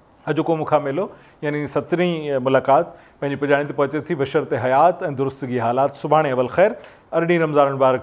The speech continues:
ते तक़रीबन सवा पंजे लॻे जे आसपास अव्हांजी ख़िदमत में हाज़िर थींदासूं। मूंखे उमेद आहे, तव्हां असां सां गॾु मौजूदु रहंदो ऐं गॾिजी रोज़ो खोलींदासूं पंहिंजो रमज़ान में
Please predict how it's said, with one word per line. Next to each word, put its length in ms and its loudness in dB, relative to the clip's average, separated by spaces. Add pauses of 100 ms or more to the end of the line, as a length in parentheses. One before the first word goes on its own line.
ते 80 -4
तक़रीबन 380 -6
सवा 260 2
पंजे 260 -4
लॻे 180 -4
जे 80 -4
आसपास 480 -4
अव्हांजी 220 -6
ख़िदमत 340 -8 (100)
में 140 -10 (340)
हाज़िर 340 -2
थींदासूं। 580 -2
मूंखे 200 -8
उमेद 260 -4
आहे, 140 2
तव्हां 220 -4
असां 180 -8
सां 180 -12
गॾु 260 -10
मौजूदु 420 -10
रहंदो 280 -2
ऐं 80 -6
गॾिजी 240 -4
रोज़ो 240 0
खोलींदासूं 560 0 (360)
पंहिंजो 320 2
रमज़ान 420 2
में 200 -8